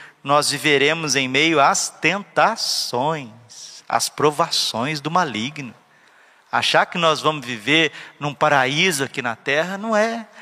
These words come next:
Nós vamos viver em meio a perseguições, a problemas graves, situações difíceis, mas a palavra tá dizendo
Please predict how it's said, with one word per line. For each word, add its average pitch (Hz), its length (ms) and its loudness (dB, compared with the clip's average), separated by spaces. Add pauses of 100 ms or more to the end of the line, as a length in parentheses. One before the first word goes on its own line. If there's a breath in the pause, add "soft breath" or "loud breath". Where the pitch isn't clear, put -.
(160 loud breath)
Nós 160 220 2
vamos 180 240 0
viver 180 380 -2
em 214 80 -4
meio 175 320 0
a 214 60 0
perseguições, 208 1400 0 (520 soft breath)
a 139 80 2
problemas 165 600 0
graves, 160 880 2 (160 loud breath)
situações 180 720 0
difíceis, 185 800 -4 (180 loud breath)
mas 160 560 2
a 165 60 -4
palavra 135 420 0
tá 151 120 -6
dizendo 180 760 -4